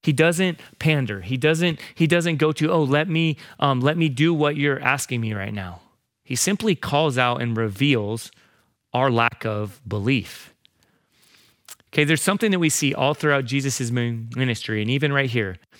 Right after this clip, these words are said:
He continues to care. He continues to be committed to the m-, mission he's on. He continues to submit to the will of the Father. He continues to have a boldness and a humility that go hand in hand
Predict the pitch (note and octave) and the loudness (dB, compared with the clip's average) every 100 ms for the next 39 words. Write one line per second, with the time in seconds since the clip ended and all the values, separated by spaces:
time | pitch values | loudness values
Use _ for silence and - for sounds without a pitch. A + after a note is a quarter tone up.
0 | _ - - C#3 C#3 B2+ D#3 F#3+ G3 G3 | _ -20 -4 0 0 2 2 2 0 -2
1 | - B2 G#2 A#2+ - _ _ _ _ _ | 0 0 0 -4 -8 _ _ _ _ _
2 | _ - E3 D#3 C#3 D#3 F3 D#3+ D3+ C#3+ | _ -2 2 2 2 2 2 0 0 0
3 | - B2+ D3+ B2 B2 - B2+ A#2+ A2+ A#2 | 0 0 2 2 -2 -2 -2 0 0 -2
4 | B2 C3 C3+ B2 B2+ D#3 - E3 D#3 E3 | 0 0 0 0 0 0 0 0 2 0
5 | C3 G#2 F#2 F2+ _ _ - - - E3 | 0 -4 -8 -14 _ _ -20 -4 -2 2
6 | D3+ E3+ F#3+ F3+ E3 - C#3+ B2+ E3+ E3 | 2 4 2 0 -2 0 0 2 2 2
7 | C#3 B2+ A#2+ C#3+ D3+ C#3 A#2 B2 A#2 A2 | -2 0 2 2 2 -2 0 0 0 -6
8 | - - A2 G#2+ G2+ F#2 - - - E3 | -10 -4 -4 -4 -8 -14 -20 -20 -4 0
9 | F3 C#3 E3 F#3+ G#3 - E3 C#3 D#3 B2 | 0 2 2 2 0 0 -2 0 0 -2
10 | - - A#2+ G#2 C#3 D3 E3+ F#3 F#3+ - | -6 -2 -2 0 2 2 2 0 -2 -4
11 | - _ _ _ C#3+ C#3 B2+ - C#3 B2 | -8 _ _ _ -2 0 -2 0 0 0
12 | A#2+ C#3 C3 G#2 G2+ F#2 _ _ _ - | 0 0 0 0 -6 -8 _ _ _ -6
13 | B2 D3 A#2+ C3 C3+ C3+ A#2+ A#2 F#2+ F#2 | 0 0 2 2 2 0 0 -2 -4 -10